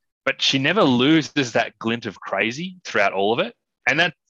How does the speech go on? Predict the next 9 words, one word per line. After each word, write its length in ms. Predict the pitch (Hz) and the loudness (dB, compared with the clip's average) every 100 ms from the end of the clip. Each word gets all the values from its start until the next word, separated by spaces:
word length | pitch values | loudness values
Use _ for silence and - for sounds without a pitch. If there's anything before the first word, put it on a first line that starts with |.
| - - | -10 -2
even 520 | 135 117 107 101 101 - | 0 0 -4 -6 -12 -4
relevant 380 | 113 120 104 | 0 0 -2
in 80 | 101 | -6
the 60 | 98 | -8
final 320 | - 101 90 | -6 -6 -8
scene 380 | - 202 120 92 | -10 -8 -8 -10
when, 300 | 92 92 92 _ _ _ _ _ _ - | -12 -14 -18 _ _ _ _ _ _ -16
you 100 | 95 | -12
know, 200 | 90 | -8